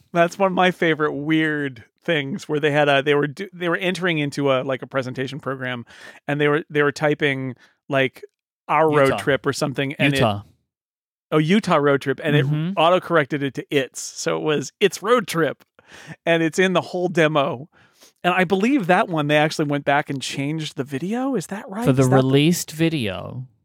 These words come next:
Speaker 1: Yeah.
Speaker 2: it was amended to "Utah
Speaker 1: Utah
Speaker 2: road trip."
Speaker 1: road trip.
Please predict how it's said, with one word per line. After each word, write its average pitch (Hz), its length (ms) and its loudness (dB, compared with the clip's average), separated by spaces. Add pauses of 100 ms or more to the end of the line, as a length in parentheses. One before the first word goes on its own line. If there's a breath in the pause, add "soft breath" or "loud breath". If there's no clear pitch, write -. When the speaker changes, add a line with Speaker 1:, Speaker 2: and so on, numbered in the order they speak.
(100)
Speaker 1:
Yeah. 117 240 -10 (160)
Speaker 2:
it - 120 -10
was 117 160 -8
amended 113 640 -4
to 104 300 -4
"Utah 107 600 -4
Speaker 1:
Utah 107 240 -2
Speaker 2:
road 123 80 -4
trip." 214 100 -4
Speaker 1:
road 139 140 -2
trip. 113 320 -10